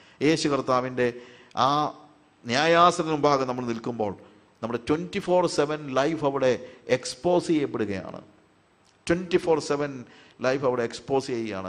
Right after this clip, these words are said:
ത്രീ സിക്സ്റ്റി സിക്സ് ഡേയ്സിൽ നമ്മൾ എന്ത് ചെയ്തു എന്നുള്ളത് അവിടെ എക്സ്പോസ് ചെയ്യപ്പെടുകയാണ്. നമുക്ക് രക്ഷപ്പെടാനായിട്ട് കഴിയത്തില്ല. ആ ക്യാമറ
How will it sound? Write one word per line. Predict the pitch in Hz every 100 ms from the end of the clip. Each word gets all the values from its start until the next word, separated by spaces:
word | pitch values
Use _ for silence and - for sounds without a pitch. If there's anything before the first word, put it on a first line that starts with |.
| 92
ത്രീ | 143 156
സിക്സ്റ്റി | - 165 160 151 -
സിക്സ് | 180 - 160
ഡേയ്സിൽ | 147 139 135
നമ്മൾ | 127 127
എന്ത് | 123 131
ചെയ്തു | 120 123
എന്നുള്ളത് | 117 113
അവിടെ | 113 113 113 - - -
എക്സ്പോസ് | 110 113 - 127 113
ചെയ്യപ്പെടുകയാണ്. | 104 95 92 92 - - _
നമുക്ക് | 135 143 135
രക്ഷപ്പെടാനായിട്ട് | - 151 143 127 117 110
കഴിയത്തില്ല. | 98 92 - - - _ _ _ _ _ _ -
ആ | 117
ക്യാമറ | 113 110 117